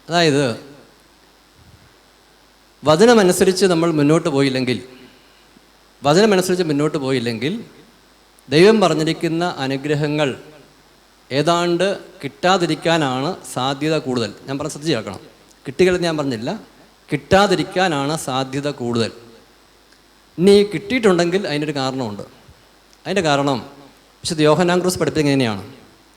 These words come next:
ഒരു ദിവസം, ആ, ഉച്ച സമയത്ത്, ഉദാഹരണമാണ്, ഉച്ച സമയത്ത് അമ്മ നല്ല ഭക്ഷണം ഉണ്ടാക്കി വെച്ചു, ഉച്ചയ്ക്ക് കഴിക്കാൻ വേണ്ടി നല്ല ഭക്ഷണം ഉണ്ടാക്കി വെച്ചു. അപ്പം വീട്ടിലെ ചെറിയ കുട്ടി ഭക്ഷണം കഴിക്കാനായിട്ട് വന്നു.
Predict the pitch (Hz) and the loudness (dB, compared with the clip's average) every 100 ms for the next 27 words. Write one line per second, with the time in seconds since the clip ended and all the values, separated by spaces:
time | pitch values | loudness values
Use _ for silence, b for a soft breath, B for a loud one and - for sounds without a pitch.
0 | _ _ _ _ - 175 170 - 160 160 | _ _ _ _ -10 -2 -2 0 -2 -2
1 | 143 139 135 135 135 139 127 165 151 147 | -2 -2 0 -2 -4 -6 -4 -2 0 0
2 | 135 123 135 147 165 131 104 - - - | 0 -4 -2 0 0 -2 -4 -10 -18 -20
3 | - 156 156 139 127 117 156 - - 127 | -10 -4 -2 0 -2 -4 -8 -8 -10 -6
4 | 147 160 139 147 160 139 127 170 156 139 | -2 -2 -2 -2 -4 -4 -4 -2 -2 -2
5 | 139 135 113 - - - _ _ _ 127 | -2 -4 -6 -8 -14 -20 _ _ _ -14
6 | - 127 131 117 117 131 131 127 120 127 | -10 -8 -6 -6 -4 -4 -2 -4 -4 -4
7 | 123 139 131 120 113 113 95 - - - | -6 -4 -2 -2 -2 -4 -6 -8 -18 -20
8 | b b b b _ _ _ _ _ - | b b b b _ _ _ _ _ -12
9 | 147 175 180 156 170 165 160 147 - - | -6 -4 -2 -2 -2 0 0 -4 -14 -20
10 | - 139 165 143 135 143 127 - - - | -8 -4 0 0 0 -4 -4 -10 -20 -12
11 | 135 - 165 139 139 139 135 117 101 131 | -10 -6 -4 -4 -2 -4 -4 -4 -4 -8